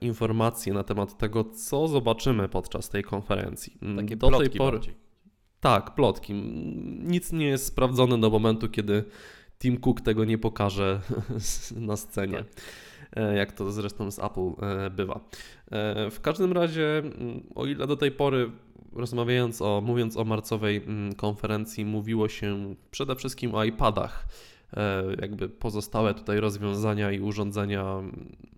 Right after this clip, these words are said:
Speaker 1: no, pozostawały gdzieś tam, e, w tajemnicy, jeżeli chodzi o, o tę konferencję. No tak, dzisiaj, mm, japoński bloger Mac Otakara, który, no, już niejednokrotnie, mm,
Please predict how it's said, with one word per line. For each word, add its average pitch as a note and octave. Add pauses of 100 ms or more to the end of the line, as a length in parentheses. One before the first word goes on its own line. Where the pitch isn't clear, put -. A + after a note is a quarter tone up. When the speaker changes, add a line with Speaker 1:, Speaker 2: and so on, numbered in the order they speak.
Speaker 1:
no, - (140)
pozostawały G#2+
gdzieś G#2
tam, G2+
e, G#2
w -
tajemnicy, G#2+
jeżeli G2
chodzi G2
o, F#2
o -
tę G#2
konferencję. G#2 (520)
No -
tak, D3+
dzisiaj, C#3+ (140)
mm, - (180)
japoński C3+
bloger A2+
Mac A2
Otakara, G#2+
który, G#2
no, B2+
już -
niejednokrotnie, A2+
mm, -